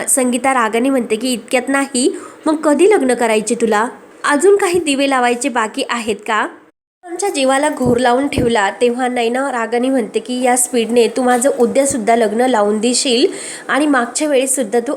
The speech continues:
अशीच घाई केली होती, मी नाही म्हणत होते तरीसुद्धा, म्हणून मला पळून जावे लागले." संगीता म्हणते की, "काय ग, कुणाला चांदेकराची सून होण्याची स्वप्न होती आणि आत्ता हे जे काही बोलते ना,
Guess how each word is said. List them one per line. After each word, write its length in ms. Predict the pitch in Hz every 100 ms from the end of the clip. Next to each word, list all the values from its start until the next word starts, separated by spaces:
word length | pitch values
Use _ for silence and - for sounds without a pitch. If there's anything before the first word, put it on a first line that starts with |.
| -
अशीच 380 | 226 311 285
घाई 240 | 277 226 233
केली 280 | 233 220 220
होती, 300 | 220 - 240
मी 120 | 262
नाही 400 | 247 202 - 269 - - - -
म्हणत 220 | 262 262 247
होते 260 | 226 233 247
तरीसुद्धा, 600 | 208 196 247 180 180 - - - -
म्हणून 300 | 277 302 359
मला 220 | 359 277
पळून 380 | 311 285 247 269
जावे 260 | 269 220 214
लागले." 320 | 214 214 240 - _ _ -
संगीता 400 | 285 269 277 330
म्हणते 300 | 370 269 254
की, 120 | 269
"काय 300 | 294 262 233
ग, 200 | 220 240
कुणाला 400 | 233 285 302 339
चांदेकराची 720 | 370 339 262 254 269 269 302
सून 260 | 294 269 254
होण्याची 360 | 247 226 226
स्वप्न 360 | 294 269 - 240
होती 520 | 262 247 - 233 -
आणि 180 | 226 247 254
आत्ता 260 | 226 226 269
हे 160 | 254
जे 140 | 208 220
काही 240 | 226 254
बोलते 400 | 240 226 214 254
ना, 200 | 254 226